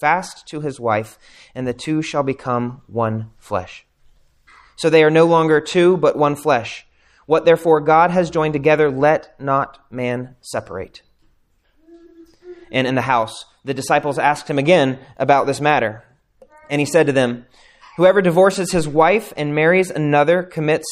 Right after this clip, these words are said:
adultery against her. And if she divorces her husband and marries another, she commits adultery."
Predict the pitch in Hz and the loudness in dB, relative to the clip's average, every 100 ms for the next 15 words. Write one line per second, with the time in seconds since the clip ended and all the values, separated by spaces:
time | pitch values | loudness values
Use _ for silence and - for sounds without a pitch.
0 | - 147 139 135 147 131 131 123 120 - | -6 0 0 -2 -6 -6 -6 -10 -10 -4
1 | 113 110 - _ _ _ _ 127 127 - | -4 -4 -10 _ _ _ _ -4 -4 -2
2 | 151 156 156 156 160 - 160 151 156 143 | -2 0 2 0 -2 -4 -2 0 0 0
3 | 151 156 131 123 127 131 131 131 131 135 | -4 -2 -4 -2 0 0 0 -2 0 0
4 | 139 - _ _ - 120 - 101 - - | -2 -8 _ _ -8 -8 -6 -8 -10 -16
5 | - - 95 87 - 95 | -16 -10 -10 -10 -16 -20